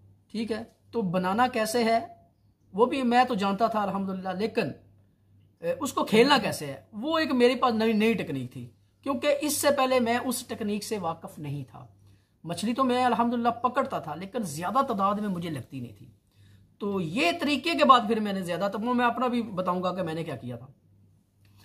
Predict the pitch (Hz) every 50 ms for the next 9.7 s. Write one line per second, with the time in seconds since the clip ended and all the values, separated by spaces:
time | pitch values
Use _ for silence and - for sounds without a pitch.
0 | - - _ _ _ _ _ - 220 202 - 214 208 220 214 - 226 - 247 254
1 | 285 294 285 277 269 202 220 226 - - 269 240 247 240 240 240 - - - -
2 | 269 247 269 285 277 247 - - 208 190 196 196 185 190 - - _ _ _ _
3 | _ - - - - - 226 220 - - 254 240 240 208 147 - 151 156 - 151
4 | 147 147 - - 131 185 190 180 160 139 127 113 113 - _ _ _ _ _ _
5 | _ _ _ _ _ _ _ _ _ _ _ _ - 294 - - 302 294 294 -
6 | 277 277 269 254 247 262 269 269 269 - - _ _ _ _ _ _ _ _ _
7 | _ _ _ - - - 240 302 294 - - 175 147 156 165 190 208 214 202 180
8 | 247 269 247 - 254 240 233 226 220 226 - - 196 202 214 - - _ _ -
9 | 220 190 196 175 185 202 226 214 220 202 196 208 208